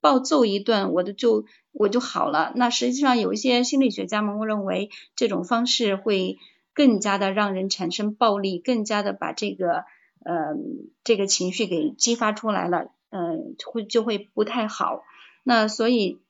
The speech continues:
其实呢，嗯，我个人也是比较认同这个观点哈，就是我们在宣泄情绪的时候也要有一个健康的宣泄方式。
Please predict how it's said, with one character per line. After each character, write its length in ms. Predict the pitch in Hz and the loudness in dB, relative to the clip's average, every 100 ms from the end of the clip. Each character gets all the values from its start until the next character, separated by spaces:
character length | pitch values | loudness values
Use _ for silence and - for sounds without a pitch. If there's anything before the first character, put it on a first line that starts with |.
| - | -8
其 200 | - 233 | -4 -2
实 180 | 214 202 | -2 0
呢， 180 | 208 208 - _ _ _ 220 | 0 -2 -8 _ _ _ -6
嗯， 480 | 208 196 185 190 170 | -4 -2 -2 -2 2
我 160 | 202 190 | 2 4
个 180 | 311 | 4
人 340 | 254 180 190 - | 4 2 0 0
也 140 | 190 | 0
是 160 | 180 262 | 0 -2
比 160 | 254 175 | -4 -2
较 140 | 196 | 0
认 200 | 208 226 | 0 -2
同 200 | 208 180 | -2 -4
这 160 | 202 190 | -2 -2
个 100 | 190 | 0
观 240 | 208 214 | 0 0
点 220 | 208 - | -2 -4
哈， 280 | 185 180 175 _ _ _ | -2 -4 -4 _ _ _
就 140 | - 233 | -2 0
是 220 | 240 220 | 2 2
我 180 | 185 165 | 2 0
们 220 | 170 202 | 0 -2
在 240 | 240 220 | 0 0
宣 200 | 214 311 | 4 6
泄 120 | 330 | 6
情 240 | 277 196 196 | 2 0 -2
绪 140 | 240 | -2
的 100 | 214 | 0
时 180 | 202 185 | -2 -2
候 160 | 202 196 | -2 0
也 260 | 175 - | 0 -2
要 200 | 196 202 | 0 0
有 180 | 190 - | 0 -4
一 160 | 190 196 | -6 -4
个 300 | 208 190 190 - _ _ | 0 0 -2 -10 _ _
健 320 | - 330 240 | 2 4 4
康 320 | 185 208 202 | -2 -6 -4
的 220 | 190 185 185 | -2 -4 -4
宣 240 | 220 208 | -4 -2
泄 180 | 208 190 | -2 -2
方 220 | 208 208 | -4 -2
式。 320 | - - - | -2 -2 -8